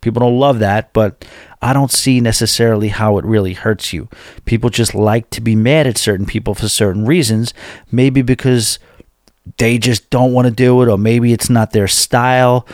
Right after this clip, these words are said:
or maybe they wish they were doing it. There's a bunch of reasons why, but yeah, people sometimes get irritated by the way we cruise. For example, we sat down in the Schooner Bar, and we were just chilling.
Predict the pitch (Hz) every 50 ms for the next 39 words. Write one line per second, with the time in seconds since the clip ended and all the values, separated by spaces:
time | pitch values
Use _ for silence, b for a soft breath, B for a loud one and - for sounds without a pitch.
0 | B B B B B 104 107 113 117 117 110 117 104 107 104 98 107 127 120 -
1 | - 110 104 107 113 131 143 147 139 131 139 143 143 139 135 135 135 - _ -
2 | 175 175 156 160 156 151 147 - 180 165 - - 143 135 139 143 131 127 123 110
3 | 107 107 113 120 120 120 123 131 127 - B B B B B B B - 123 127
4 | 127 135 143 135 117 95 78 - - - _ - - - - 135 131 - 131 -
5 | - - 127 117 - 123 113 - - 123 - - - 170 175 160 127 - - 113
6 | 107 113 101 101 107 110 107 104 104 107 104 104 104 104 - - - 135 104 85
7 | - - B B B B B B - - 175 190 208 214 165 135 139 131 107 95
8 | - 120 143 - _ _ _ _ _ _ _ _ _ _ _ _ _ _ _ -
9 | - 131 139 131 - - 147 131 131 - 143 123 117 120 131 139 139 131 139 -
10 | - 110 110 107 - - - 127 120 110 98 95 90 92 104 127 131 _ _ b
11 | b b b b b b b b b - 120 123 127 131 131 135 143 147 123 127
12 | 139 135 - - - 165 175 165 131 113 104